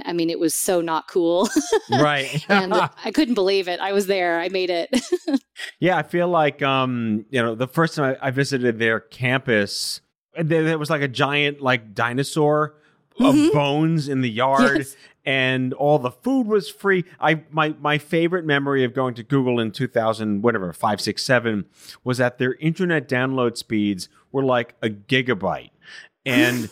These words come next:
Speaker 1: <laughs>
Speaker 2: we don't even have that today, twenty years later, right? So how they managed to, inter-, what is that, what, internet powerhouse? They owned that claim, that random Craigslist post that you responded to.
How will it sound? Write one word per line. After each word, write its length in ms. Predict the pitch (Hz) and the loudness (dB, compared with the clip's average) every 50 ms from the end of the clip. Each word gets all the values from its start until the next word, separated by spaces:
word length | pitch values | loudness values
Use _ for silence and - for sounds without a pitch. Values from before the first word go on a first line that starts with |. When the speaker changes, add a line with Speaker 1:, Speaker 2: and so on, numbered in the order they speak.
| - 330 | 0 0
Speaker 1:
<laughs> 80 | 302 | 2
Speaker 2:
we 80 | 170 214 | 4 4
don't 180 | 247 269 240 | 4 4 2
even 180 | 240 214 175 156 | 2 2 0 0
have 220 | 127 160 160 160 151 | 0 0 0 0 0
that 220 | 156 143 131 - | -2 -2 -2 -4
today, 840 | - 143 131 107 - 143 147 139 143 135 131 127 104 95 95 92 90 | -6 -8 -8 -4 -2 0 0 2 2 0 0 -2 -4 -6 -8 -12 -12
twenty 380 | - - 139 135 127 123 - 131 | -6 -2 0 0 0 0 -2 -2
years 240 | 123 113 110 107 110 | 0 0 -2 -2 -2
later, 340 | 131 135 131 123 113 107 104 | 0 0 0 0 0 0 0
right? 240 | 110 120 131 131 117 | 0 0 -2 -2 -4
So 440 | - - 143 135 131 131 135 - _ _ - - - _ - | -4 -2 0 2 2 0 0 -4 _ _ -20 -20 -20 _ -20
how 420 | - - - 165 175 208 240 240 | -12 -6 -4 -2 0 0 0 0
they 160 | 214 196 180 160 | 2 2 0 0
managed 480 | 147 147 139 139 147 151 151 147 - - | 0 -2 -2 -4 -4 -4 -6 -6 -2 0
to, 300 | 135 135 131 127 120 - - _ _ - | 0 2 2 0 -2 -8 -20 _ _ -2
inter-, 300 | - 170 185 165 180 180 | 0 0 0 0 -4 -6
what 200 | 165 160 165 185 | -2 -2 0 0
is 60 | 196 | 0
that, 100 | 185 160 | -2 -2
what, 140 | 156 156 - | -4 -8 -4
internet 480 | - 170 165 - 185 180 170 156 143 - | -2 -2 -2 0 0 0 2 0 0 0
powerhouse? 640 | 147 147 143 156 165 156 147 170 180 180 180 - - _ _ _ _ _ - | -2 0 0 0 0 -2 -2 -2 0 -2 -2 -4 -8 _ _ _ _ _ 0
They 360 | 220 262 302 330 359 330 - - - | 0 2 4 2 2 0 0 -4 0
owned 420 | 190 190 202 214 214 196 170 139 143 131 | 2 2 4 4 2 2 2 0 -2 -2
that 280 | 131 135 123 127 123 - | -2 0 -2 -2 -4 -8
claim, 460 | - - 139 143 139 127 113 101 101 | -10 -6 -2 0 0 2 0 0 -2
that 160 | 107 117 107 | -4 -4 -4
random 520 | 117 117 123 131 135 131 131 127 120 117 104 | -4 -2 0 0 0 0 0 -2 -2 -4 -6
Craigslist 680 | - - 139 131 131 120 - 127 123 117 110 - _ | -4 -2 0 0 0 -2 -2 0 0 0 0 -2 _
post 300 | - 117 120 113 107 - | -4 -2 0 0 0 -2
that 80 | - 104 | -4 -4
you 100 | 113 107 | -2 -2
responded 480 | 101 104 - - 113 104 101 101 98 82 | -2 -2 -2 -2 -2 -2 -2 -2 -4 -4
to. 240 | 90 85 82 73 | -2 -4 -4 -4